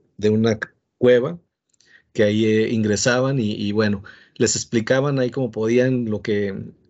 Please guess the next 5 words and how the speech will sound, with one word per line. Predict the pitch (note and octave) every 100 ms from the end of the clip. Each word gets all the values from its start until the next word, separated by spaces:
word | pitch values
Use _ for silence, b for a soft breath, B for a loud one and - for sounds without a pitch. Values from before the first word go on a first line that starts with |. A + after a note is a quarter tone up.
| -
lo, | G#2+ - - _ _ _ _ -
lo | A2+
que | A2 G#2+
supuestamente | G#2+ B2 A2+ C3+ C3 B2 B2+ A#2+
ellos | A#2 B2 A#2+ -